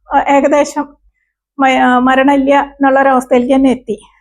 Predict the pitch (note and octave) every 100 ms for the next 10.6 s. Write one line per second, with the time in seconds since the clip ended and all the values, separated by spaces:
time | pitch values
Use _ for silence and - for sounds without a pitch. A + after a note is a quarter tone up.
0 | _ B3+ C#4+ D4+ C4 B3+ C#4 G4+ A4+ D4
1 | C#4 C4 B3+ B3 A#3 A3 A3 G#3+ - _
2 | _ _ G3+ G3 G3 C4+ C#4 C4+ D4 C4+
3 | C#4+ C#4 C4+ B3+ C4+ B3+ A#3+ B3 A#3 A3+
4 | G3+ G3 F#3+ - _ _ F3+ F#3+ - A3+
5 | E4 A4+ B3+ G3+ G3+ G3+ G3+ G#3 G3+ G3+
6 | - A3+ G#3 G#3 G3 F#3+ F#3 G#3 G#4+ _
7 | _ _ _ - F3+ F3+ _ - - -
8 | - _ _ _ _ _ _ _ _ -
9 | G#3+ A3+ F#4+ G#4 G4 E4+ D#4 - G#3 A3+
10 | F4 F#4 F#4 E4+ D4+ D4+